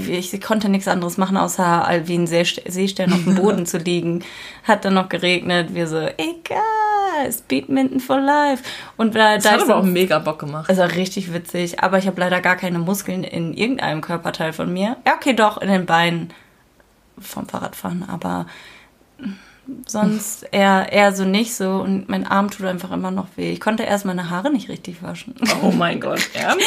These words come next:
Speaker 1: <laughs> Aber nur mit links. Also mit links
Speaker 2: Na,
Speaker 1: ging's,
Speaker 2: dann
Speaker 1: mit
Speaker 2: geht's ja
Speaker 1: rechts
Speaker 2: noch.
Speaker 1: war ja auch <laughs> nicht so gut.
Speaker 2: Ja, zum Glück musst du jetzt erstmal nur zuhören und deine
Speaker 1: Ja.
Speaker 2: Arme nicht bewegen. Ich hab uns diese Woche den Fall mitgebracht und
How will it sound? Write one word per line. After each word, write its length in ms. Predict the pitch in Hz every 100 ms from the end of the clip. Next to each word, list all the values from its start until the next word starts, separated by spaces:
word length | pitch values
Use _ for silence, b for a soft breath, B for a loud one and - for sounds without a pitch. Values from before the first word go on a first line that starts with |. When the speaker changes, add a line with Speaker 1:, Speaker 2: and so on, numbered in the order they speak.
| 494
Speaker 1:
<laughs> 140 | 508 508
Aber 140 | 233
nur 120 | 269
mit 160 | 294 240
links. 360 | 233 175 170 -
Also 240 | 202 208
mit 140 | 208
links 280 | 240 311 381 311
Speaker 2:
Na, 80 |
Speaker 1:
ging's, 80 | 269
Speaker 2:
dann 120 | 175 185
Speaker 1:
mit 100 | -
Speaker 2:
geht's 160 | 233
ja 100 | 240
Speaker 1:
rechts 120 | -
Speaker 2:
noch. 60 | 202
Speaker 1:
war 140 | 208
ja 100 | 196
auch 360 | 269 - 226 220
<laughs> 0 |
nicht 220 | 254 -
so 80 | 196
gut. 160 | 196 - B B B
Speaker 2:
Ja, 120 | - 160
zum 140 | 208
Glück 160 | 208 -
musst 180 | 233 220
du 40 |
jetzt 120 | 190
erstmal 480 | - 208 185 180 180
nur 220 | 185 185 170
zuhören 520 | 208 202 160 160 196
und 180 | 175 165
deine 140 | 190
Speaker 1:
Ja. 80 | 202 170
Speaker 2:
Arme 180 | 170
nicht 160 | 165 170
bewegen. 480 | 151 147 151 180 214 B B B B
Ich 220 | 208 208
hab 380 | 190 - - -
uns 460 | 165 165 160 160
diese 180 | - 156
Woche 460 | 143 151 151 147 151
den 140 | 147 143
Fall 200 | - 143
mitgebracht 680 | 160 208 226 330 - - - _
und 1120 | 175 185 175 170 170 165 160 160 160 - -